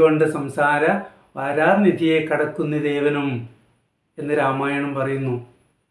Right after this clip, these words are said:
നമ്മുടെയൊക്കെ ജീവിത ലക്ഷ്യമായ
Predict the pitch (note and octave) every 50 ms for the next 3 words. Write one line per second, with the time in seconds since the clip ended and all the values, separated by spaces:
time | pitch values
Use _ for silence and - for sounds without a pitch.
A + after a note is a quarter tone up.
0 | _ _ _ _ _ _ _ _ _ _ - C#3+ C#3+ C#3 D3 C#3 B2 - - D3
1 | C#3+ E3 G3+ - - - - _ _ _ _ _ _ _ _ _ _ _ _ _
2 | _ A2+ C#3 D3 D3 D3+ D3+ D3 D3 C3+ C3+ - - - _ D#3 D3 C#3 - -
3 | - F3+ E3+ D#3+ D3 C#3+ C#3 C#3